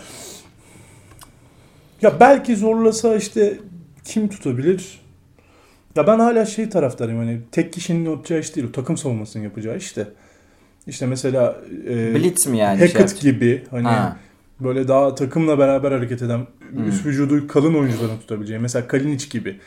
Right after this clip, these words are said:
Speaker 2: Hmm.
Speaker 1: Hani üst vücudu kalın, k-, kalın oyuncuların koşmadan, alan bırakarak, birazcık şutunu riske ederek ama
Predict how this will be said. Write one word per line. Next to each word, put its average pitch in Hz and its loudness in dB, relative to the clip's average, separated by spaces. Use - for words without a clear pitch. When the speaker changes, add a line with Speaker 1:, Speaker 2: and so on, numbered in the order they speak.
Speaker 2:
Hmm. 110 -6
Speaker 1:
Hani 123 -10
üst 139 -6
vücudu 143 -2
kalın, 165 -2
k-, 160 -6
kalın 156 2
oyuncuların 156 2
koşmadan, 190 4
alan 175 4
bırakarak, 131 -4
birazcık 180 4
şutunu - -6
riske 131 -4
ederek 147 -2
ama 156 -4